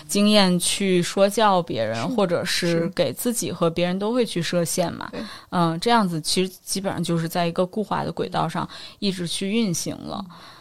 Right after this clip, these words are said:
Speaker 2: 嗯。
Speaker 1: 嗯，所以我觉得就是人还是应该去，呃，透彻地去自我更新，然后包括可能我自己在整个疗愈的过程中，以及我们合作的过程之中，我觉得是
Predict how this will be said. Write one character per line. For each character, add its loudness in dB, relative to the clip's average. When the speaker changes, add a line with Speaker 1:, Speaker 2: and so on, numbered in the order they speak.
Speaker 2:
嗯。 0
Speaker 1:
嗯， -6
所 2
以 6
我 6
觉 0
得 6
就 2
是 0
人 0
还 4
是 2
应 6
该 8
去， 2
呃， -14
透 4
彻 4
地 4
去 0
自 0
我 4
更 2
新， 4
然 2
后 4
包 8
括 6
可 2
能 8
我 6
自 -2
己 0
在 2
整 -4
个 6
疗 4
愈 6
的 4
过 2
程 4
中， 4
以 4
及 2
我 -2
们 4
合 0
作 4
的 8
过 4
程 2
之 -2
中， 0
我 0
觉 4
得 6
是 2